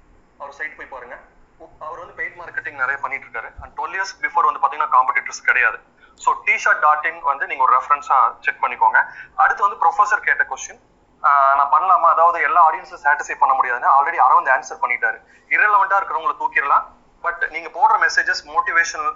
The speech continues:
ஆ, மெசேஜ் ஏதாவது இருந்துன்னா போட்டாலும், வீடியோஸ் நீங்க போஸ்ட் பண்ணாலும் that is common for everyone இல்லைங்களா? LinkedIn-ல இப்ப அதிகமா வர்றது இன்ஸ்பிரேஷனலா நீங்க போடுற வீடியோஸ் வந்து வைரல் ஆயிட்டு இருக்கு. So, அது நீங்க ட்ரை பண்ணலாம்.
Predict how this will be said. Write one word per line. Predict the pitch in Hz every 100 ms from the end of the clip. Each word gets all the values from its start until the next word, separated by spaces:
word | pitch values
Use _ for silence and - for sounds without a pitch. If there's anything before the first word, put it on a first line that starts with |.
| -
ஆ, | 135 127 127
மெசேஜ் | 127 135 - 131 127
ஏதாவது | 135 135 131
இருந்துன்னா | 131 131
போட்டாலும், | 127 127 127 175 - - - - -
வீடியோஸ் | 185 233 220 -
நீங்க | 165 143
போஸ்ட் | - -
பண்ணாலும் | 156 143 165 175
that |
is | - - -
common | 139 - 151
for | - 131 - -
everyone | 127 131 - - 143
இல்லைங்களா? | 151 156 175 - _ -
LinkedIn-ல | 165 196 208
இப்ப | 185
அதிகமா | 147 147 190 165
வர்றது | 147 151 170 160
இன்ஸ்பிரேஷனலா | - 170 170 160 147
நீங்க | 139
போடுற | 131 131 131 123
வீடியோஸ் | 127 131 131
வந்து | 123 - - _ _ _ 123
வைரல் | 131 147 139
ஆயிட்டு | 127
இருக்கு. | - - _ _ _
So, | - 180
அது | 175 175
நீங்க | 170
ட்ரை | 139 139 139
பண்ணலாம். | 123 143 185